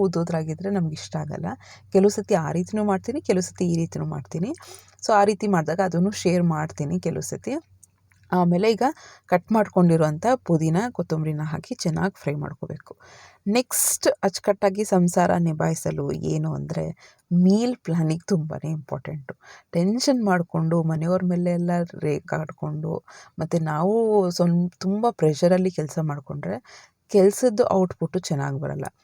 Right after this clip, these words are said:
ಮೀಲ್ ಪ್ಲಾನಿಂಗ್ ಅನ್ನೋದು ನಾನು already ಹೇಳ್ದಂಗೆ ತುಂಬಾ ಇಂಪಾರ್ಟೆಂಟು. ಏನೇನು ಮಾಡಬೇಕು, ಎಷ್ಟೆಷ್ಟು ಮಾಡಬೇಕು ಅದೂ ಇಂಪಾರ್ಟೆಂಟು. ಎಷ್ಟು ಮಾಡಬೇಕು ಅನ್ನೋದು ತುಂಬಾ ಇಂಪಾರ್ಟೆಂಟು. ಕೆಲವು ಸತಿ ವೇಸ್ಟ್ ಮಾಡ್ತೀವಿ. ಅಚ್ಚುಕಟ್ಟಾಗಿ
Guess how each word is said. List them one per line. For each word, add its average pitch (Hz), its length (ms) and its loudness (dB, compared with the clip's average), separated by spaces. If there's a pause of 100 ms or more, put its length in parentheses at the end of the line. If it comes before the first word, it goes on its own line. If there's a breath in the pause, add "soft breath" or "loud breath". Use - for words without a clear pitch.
(260)
ಮೀಲ್ 226 380 2
ಪ್ಲಾನಿಂಗ್ 165 400 0
ಅನ್ನೋದು 156 340 -4
ನಾನು 156 200 -2
already 165 320 -4
ಹೇಳ್ದಂಗೆ 160 380 -6 (100)
ತುಂಬಾ 170 260 -2 (160)
ಇಂಪಾರ್ಟೆಂಟು. 143 640 -8 (680 loud breath)
ಏನೇನು 262 320 4
ಮಾಡಬೇಕು, 202 440 2 (280)
ಎಷ್ಟೆಷ್ಟು - 480 -4
ಮಾಡಬೇಕು 165 420 -2 (180)
ಅದೂ 165 160 2 (140)
ಇಂಪಾರ್ಟೆಂಟು. 143 600 -6 (560 loud breath)
ಎಷ್ಟು - 320 0 (120)
ಮಾಡಬೇಕು 208 420 4
ಅನ್ನೋದು 180 240 4 (240)
ತುಂಬಾ 190 280 0 (200)
ಇಂಪಾರ್ಟೆಂಟು. 147 580 -4
ಕೆಲವು 160 220 -4
ಸತಿ 170 180 -4 (120)
ವೇಸ್ಟ್ 180 340 -2
ಮಾಡ್ತೀವಿ. 165 380 -4 (420 loud breath)
ಅಚ್ಚುಕಟ್ಟಾಗಿ 220 640 0